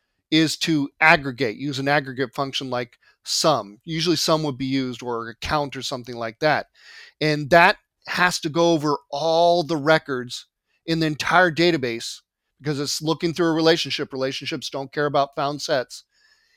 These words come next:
It has to go to all those and add them up every single time you want to see that number. And so it can be incredibly slow, not necessarily when you're programming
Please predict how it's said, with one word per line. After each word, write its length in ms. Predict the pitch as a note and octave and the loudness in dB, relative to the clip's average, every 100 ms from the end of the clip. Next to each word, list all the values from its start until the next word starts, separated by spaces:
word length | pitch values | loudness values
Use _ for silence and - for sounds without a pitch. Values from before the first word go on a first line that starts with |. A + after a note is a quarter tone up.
| _ | _
It 80 | D#3+ | 0
has 180 | E3+ E3 | 2 2
to 80 | D#3 | 2
go 100 | D3+ | -2
to 60 | |
all 320 | C#3+ D#3+ G3 | 2 6 6
those 420 | F3+ D3+ C#3+ C#3 - - | 6 4 2 0 -6 -6
and 160 | D3+ - | -6 0
add 240 | E3 D3+ | 2 2
them 100 | D#3 | 6
up 220 | F#3 F3+ - | 4 4 0
every 440 | A#3+ A3+ F3 F3 F3+ | 4 4 4 0 0
single 340 | - G3 D#3+ | 0 0 -2
time 300 | - F3 E3 | 2 2 2
you 40 | |
want 120 | D3+ D3+ | 0 -2
to 100 | - | 0
see 80 | |
that 220 | D3+ C#3+ E3 | 2 2 2
number. 340 | F3+ A2 - _ _ _ _ _ _ _ _ _ - | -2 -2 -12 _ _ _ _ _ _ _ _ _ -2
And 220 | E3 D#3+ | 0 0
so 340 | - D#3+ D3 E3+ | 4 4 4 2
it 160 | E3 | 0
can 160 | F3 D#3+ | 0 -2
be 260 | D#3+ E3 - | -2 -2 -2
incredibly 680 | F#3 F3+ - G#3 A#3+ F3 D#3 | -4 -4 2 4 4 2 0
slow, 240 | - C3+ | 0 -2
not 380 | B2+ D3+ F#3+ G#3 | 0 4 4 4
necessarily 560 | A3+ - - A#3+ G#3+ | -2 0 2 4 4
when 160 | F3 D3 | 2 0
you're 80 | C#3+ | -4
programming 720 | - D#3 D#3+ E3+ E3+ E3+ E3+ | 2 2 4 2 2 0 -4